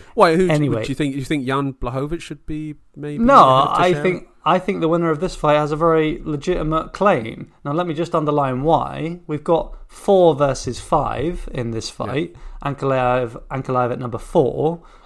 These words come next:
Speaker 2: Ankalaev, Joe, he's won eight fights in a row.
Speaker 1: Yeah.
Speaker 2: How
Speaker 1: And
Speaker 2: are you
Speaker 1: he
Speaker 2: gonna
Speaker 1: has,
Speaker 2: t-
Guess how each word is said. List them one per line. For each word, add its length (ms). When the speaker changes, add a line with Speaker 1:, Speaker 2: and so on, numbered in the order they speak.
Speaker 2:
Ankalaev, 560
Joe, 400
he's 220
won 200
eight 260
fights 420
in 120
a 80
row. 500
Speaker 1:
Yeah. 180
Speaker 2:
How 140
Speaker 1:
And 60
Speaker 2:
are 20
you 60
Speaker 1:
he 40
Speaker 2:
gonna 120
Speaker 1:
has, 220
Speaker 2:
t- 60